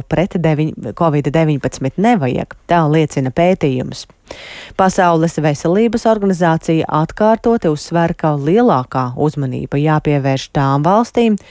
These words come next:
kur cilvēki vēl tikai gaida pirmo poti.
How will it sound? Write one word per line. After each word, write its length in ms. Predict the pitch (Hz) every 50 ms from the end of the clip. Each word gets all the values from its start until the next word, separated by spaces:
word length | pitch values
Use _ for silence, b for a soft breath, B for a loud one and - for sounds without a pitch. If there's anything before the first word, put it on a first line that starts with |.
| B B B B B B B B B -
kur 240 | 170 196 240 277
cilvēki 640 | - - - 165 147 143 139 151 147 160 - - 175
vēl 200 | 151 151 151 160 -
tikai 260 | 180 - - 170 165 160
gaida 400 | 143 151 147 147 151 151 175 170
pirmo 540 | - - 214 220 226 185 175 156 135 120 - - -
poti. 480 | - 135 131 131 131 139 - - -